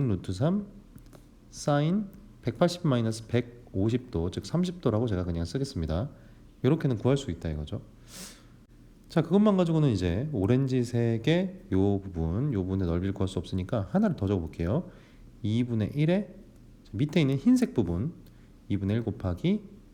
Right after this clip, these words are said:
A 곱하기 육 루트 삼 곱하기 사인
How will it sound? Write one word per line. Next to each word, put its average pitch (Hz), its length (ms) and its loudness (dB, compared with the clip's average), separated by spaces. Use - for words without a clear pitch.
A 110 320 2
곱하기 151 1080 0
육 101 140 2
루트 101 240 -2
삼 175 420 0
곱하기 160 760 -2
사인 135 560 -2